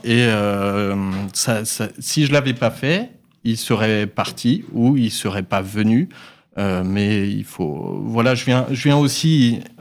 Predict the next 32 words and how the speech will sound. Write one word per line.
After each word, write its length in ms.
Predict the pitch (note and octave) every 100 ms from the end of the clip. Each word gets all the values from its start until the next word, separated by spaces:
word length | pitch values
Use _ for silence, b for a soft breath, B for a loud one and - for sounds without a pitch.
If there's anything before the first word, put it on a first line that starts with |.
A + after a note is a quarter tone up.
| -
euh, 460 | A#2 G#2+ G2+ G2+ G#2+ -
aujourd'hui 480 | A#2 B2 A#2+ A#2+ A2+
ici 380 | G#2 - E3+ G3+ B B B -
pour 180 | A2 A2
appuyer 480 | A2+ - B2 D3+
ce, 320 | D3+ - G#2+ G#2
ce 160 | -
message 520 | G2 F#2+ - F3 B2+
de 80 | G#2+
la 320 | G2+ F#2+ G2
corrélation 880 | - A#2 G#2 G#2 G2+ - - C#3+ D3+ B B B B
entre 300 | G2+ G2 A#2
le 100 | A2
travail 500 | - B2+ A#2 B2 A2
et 60 | G2+
le 80 | G2
logement, 480 | G2 G2 B2 F3
notamment 400 | D3 G#2 G#2 A#2
pour 180 | A#2+ G#2+
des 160 | G2+ G2
pa-, 320 | G#2 G2 G2 -
des, 320 | A#2+ A2 G2+ F#2+ F#2 F#2 _ _ - - B2
des 100 | A#2+
populations, 680 | A#2 G#2+ A#2 A2+ A2 C3 B2+
il 100 | A2
va 220 | A2 G#2
y 100 | G#2
avoir 320 | G#2 A2 A2
des, 260 | G#2 G#2 G2+
des 220 | G2+ G2
expertises 600 | F#2+ - G#2 - G2+ G2
rares 420 | F#2+ B2 D#3+ C#3+